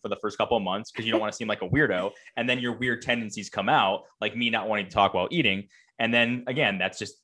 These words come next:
they decide whether or not that's a deal breaker or not. But no, I like to, I like to put the T V on, I like to eat, and then I like to watch, and, and I watch the, in silence, and I enjoy my meal. And then when I'm done with my meal, we could talk, but I don't even really drink. I'm also a very separate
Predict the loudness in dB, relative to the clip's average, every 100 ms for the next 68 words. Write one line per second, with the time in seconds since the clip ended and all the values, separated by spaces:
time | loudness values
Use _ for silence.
0 | 0 0 2 0 0 -4 -4 -4 -4 0
1 | 0 2 -2 -4 -8 -8 -6 0 2 2
2 | 2 2 4 2 0 -6 -4 -4 -6 -10
3 | _ _ 2 4 2 -4 -4 -2 2 2
4 | 2 -2 -4 -4 -4 -4 -6 -6 -8 -6
5 | -2 -2 -4 -2 -2 -4 -12 -12 -8 -6
6 | -4 -4 -6 -8 -12 -10 -4 -2 -2 -8
7 | -12 -10 -8 -6 -6 -8 -6 -4 -4 -8
8 | _ -4 -2 2 2 4 2 0 -2 -6
9 | -4 -4 -4 -6 -6 -6 -6 _ 2 4
10 | 4 4 2 0 -2 -4 -4 2 4 4
11 | 4 4 2 0 -2 -2